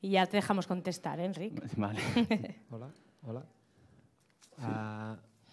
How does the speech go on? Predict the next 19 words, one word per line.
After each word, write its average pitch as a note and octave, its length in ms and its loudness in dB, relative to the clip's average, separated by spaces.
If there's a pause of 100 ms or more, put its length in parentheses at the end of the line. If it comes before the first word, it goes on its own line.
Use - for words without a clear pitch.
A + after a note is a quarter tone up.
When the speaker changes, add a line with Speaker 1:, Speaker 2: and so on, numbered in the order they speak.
(120)
Speaker 3:
sí, - 240 -4
una, C3+ 260 -6
una C3+ 220 2
pregunta D#3 320 0
muy C#3+ 140 -6
concreta. C#3 480 -6
En C3+ 60 -2
el B2+ 80 -4
proyecto B2 300 2
de C3+ 140 6
Decidim, C3 600 -2 (760)
ah, B2+ 220 4
Speaker 2:
Ujú. A#2 100 4
Speaker 3:
nos A#2 180 0
ha C3 60 0
salido C3 340 0
siempre B2+ 240 -6
un B2 80 -8
dilema, B2 500 -4